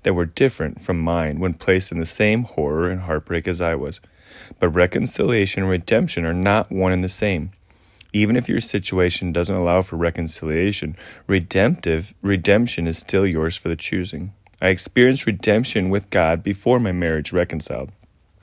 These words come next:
But after time had passed, I realized it was possible to heal together,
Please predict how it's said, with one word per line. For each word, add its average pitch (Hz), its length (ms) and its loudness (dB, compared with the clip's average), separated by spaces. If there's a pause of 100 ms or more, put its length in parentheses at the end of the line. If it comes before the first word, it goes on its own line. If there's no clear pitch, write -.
(560)
But 87 100 4
after 85 260 2
time 95 300 0
had 104 140 -2
passed, 76 360 -2 (460)
I 104 40 4
realized 104 480 6
it 107 40 4
was 101 120 2
possible 101 540 0
to 87 120 -6
heal 104 340 0
together, 95 500 -2